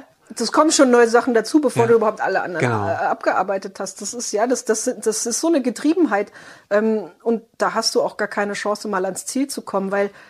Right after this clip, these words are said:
Speaker 1: du wirst im Leben immer To-Dos haben.
Speaker 2: Ja.
Speaker 1: Und wenn du dein, dein Wohlbefinden, dein Glücklichsein von der To-Do-Liste abhängig machst, ja, ist so dieses Wenn, dann, ja.
Speaker 2: Oh,
Speaker 1: Wenn ich
Speaker 2: Scheiße.
Speaker 1: die Beförderung hab, dann,
Speaker 2: Ja.
Speaker 1: ja,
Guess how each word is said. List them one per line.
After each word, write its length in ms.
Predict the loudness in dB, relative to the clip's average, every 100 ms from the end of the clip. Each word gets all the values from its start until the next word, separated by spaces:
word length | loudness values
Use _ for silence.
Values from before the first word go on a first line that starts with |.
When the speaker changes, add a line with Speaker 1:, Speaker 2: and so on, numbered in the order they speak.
| _ -10
Speaker 1:
du 120 | -4
wirst 220 | -4 -2
im 100 | -2
Leben 220 | 0 -2
immer 240 | -4 -6 -6
To-Dos 480 | -10 -14 -10 -10
haben. 300 | -8 -8 -10 _
Speaker 2:
Ja. 280 | -6 -4 -6 -6
Speaker 1:
Und 160 | -4
wenn 160 | -2 -2
du 240 | -2 -4 _ _ _ _ _ -2
dein, 300 | 0 0 -4 -4
dein 320 | -2 -2 0
Wohlbefinden, 600 | 0 0 -2 -4 -4 -2
dein 240 | -2 -2
Glücklichsein 840 | -6 -6 -2 -2 0 0 0 -2 -8 _ _ _ _
von 280 | -6 -2
der 180 | 0 -2
To-Do-Liste 1080 | -4 -8 -2 0 2 2 0 -2 -4 -2 -2
abhängig 580 | -4 -4 -8 -8 -8 -8
machst, 400 | -6 -6 -8 -2
ja, 120 | -2
ist 100 | 0
so 80 | -4
dieses 400 | -4 -6 -4 -2
Wenn, 200 | -2 -2
dann, 280 | -6 -6 -12 _ _ _
ja. 180 | -8 -8 -8 -14
Speaker 2:
Oh, 20 | -4
Speaker 1:
Wenn 220 | 4 6 8
ich 140 | 4
Speaker 2:
Scheiße. 120 | 2 6
Speaker 1:
die 100 | 6
Beförderung 680 | 6 4 6 6 4 2
hab, 240 | -2 -4 -8 -20 _ 0
dann, 400 | 4 4 4 -6
Speaker 2:
Ja. 160 | -2
Speaker 1:
ja, 180 | 0 0